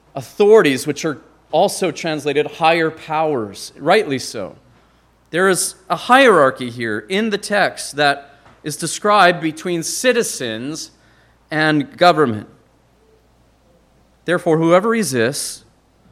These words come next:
resists what God has appointed, and those who resist will incur judgment. Now, this logically follows from verse one.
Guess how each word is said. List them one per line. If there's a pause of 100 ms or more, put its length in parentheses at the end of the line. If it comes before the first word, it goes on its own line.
(120)
resists
what
God
has
appointed, (920)
and
those
who
resist
will
incur
judgment. (720)
Now, (340)
this
logically
follows
from
verse
one.